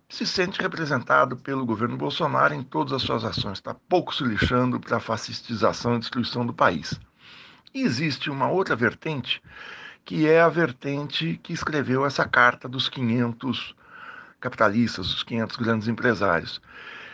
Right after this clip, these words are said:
Essa carta, ela reclama de alguns aspectos da pandemia, mas não fala em fortalecer o sus,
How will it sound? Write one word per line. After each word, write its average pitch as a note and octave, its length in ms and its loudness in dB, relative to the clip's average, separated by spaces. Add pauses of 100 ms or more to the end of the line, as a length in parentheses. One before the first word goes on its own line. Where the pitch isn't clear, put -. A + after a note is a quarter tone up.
(180)
Essa G#3 340 6
carta, D#3 680 6
ela E3+ 240 6
reclama F3+ 880 4
de A#2+ 120 -6
alguns F#3 300 0
aspectos C#3+ 800 2
da C3 160 6
pandemia, A#2 840 0 (400)
mas C#3+ 160 0
não A3+ 140 -2
fala G3+ 300 2
em A2 40 -2
fortalecer G#2 680 -2
o F#2 80 -4
sus, C#3+ 500 -4